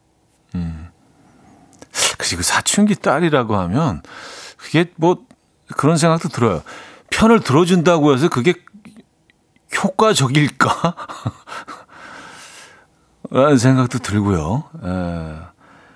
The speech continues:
사공구이님, "전쟁도 불사한다는 사춘기 딸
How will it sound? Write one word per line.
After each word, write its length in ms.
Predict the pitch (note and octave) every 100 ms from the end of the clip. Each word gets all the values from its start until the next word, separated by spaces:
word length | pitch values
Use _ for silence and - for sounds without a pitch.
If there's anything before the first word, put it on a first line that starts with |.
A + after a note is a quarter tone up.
| _ -
사공구이님, 1120 | - D#3 E3 D#3 E3+ C#3+ C#3 C#3 B2 F#2+ F2 -
"전쟁도 560 | A#2+ D#3+ D3+ E3+ E3
불사한다는 680 | D#3+ C3+ - D3+ C#3 C3 C3+
사춘기 580 | D#3 D3 - D3 C3 A#2+
딸 400 | C3 B2+ A#2